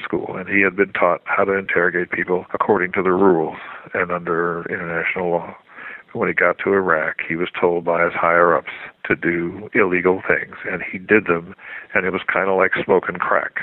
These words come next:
or taking heroin. It got to be sort of addictive. And as he talked, I watched him and listened to him, and I got this very unsettled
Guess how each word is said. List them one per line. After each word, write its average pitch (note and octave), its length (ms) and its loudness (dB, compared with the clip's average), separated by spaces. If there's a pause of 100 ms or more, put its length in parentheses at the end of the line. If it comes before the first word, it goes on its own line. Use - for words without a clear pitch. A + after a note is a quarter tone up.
(360)
or F2 240 -4
taking E2+ 380 -2
heroin. F2 460 0
It - 100 -12
got - 240 -6
to - 80 -14
be E2+ 280 -8
sort - 140 -4
of E2+ 100 -6
addictive. E2+ 440 -6 (1120)
And G#2+ 260 4
as G2 180 4
he A#2+ 100 2
talked, - 480 2 (340)
I F2+ 240 2
watched F2 380 0
him F#2 200 -2
and D#2+ 260 -2
listened F2+ 360 -4
to D2+ 120 -4
him, A2 220 -10 (240)
and G2+ 160 -2
I F#2 80 0
got G2 280 2
this F#2 180 0
very G2+ 640 4
unsettled F2+ 720 2